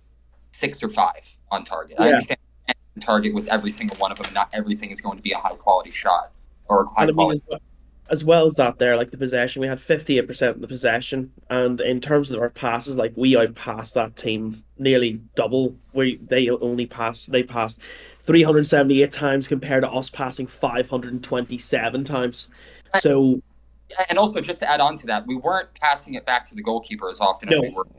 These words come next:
Speaker 1: Houston. Like,
Speaker 2: No,
Speaker 1: it
Speaker 2: it was, it was side to side, but, you know, it's, but more in terms of, you know, getting it up the pitch, which is better. It was more fluid and getting it up the pitch,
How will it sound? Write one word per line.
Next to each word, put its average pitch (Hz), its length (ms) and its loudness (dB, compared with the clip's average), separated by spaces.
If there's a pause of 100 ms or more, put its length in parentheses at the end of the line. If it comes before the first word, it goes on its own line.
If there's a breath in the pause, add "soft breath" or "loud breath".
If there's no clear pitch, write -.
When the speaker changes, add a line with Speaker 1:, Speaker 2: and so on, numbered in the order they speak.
(340)
Speaker 1:
Houston. - 380 -10
Like, - 220 -2 (1000)
Speaker 2:
No, 147 180 2
Speaker 1:
it - 140 4
Speaker 2:
it 147 100 6
was, 143 180 -4 (160)
it - 100 -14
was 135 420 -2 (160)
side 160 320 2
to 147 40 -6
side, 135 280 2
but, 131 260 2
you 143 160 2
know, 143 120 4
it's, 139 160 -4
but 143 360 0
more 147 460 6 (220)
in 127 60 -20
terms 139 320 -2
of, 131 160 -2 (640)
you 151 120 -2
know, 131 160 -2 (120)
getting 135 240 -2
it 131 120 -6
up 120 180 -10
the 135 100 -8
pitch, - 440 -12
which 131 220 -6
is - 20 -14
better. 123 300 -2
It 127 120 -6
was 127 120 -10
more 135 200 2
fluid 127 320 0
and 123 120 -4
getting 120 200 -4
it - 80 -6
up - 160 -4
the - 100 -4
pitch, - 440 -10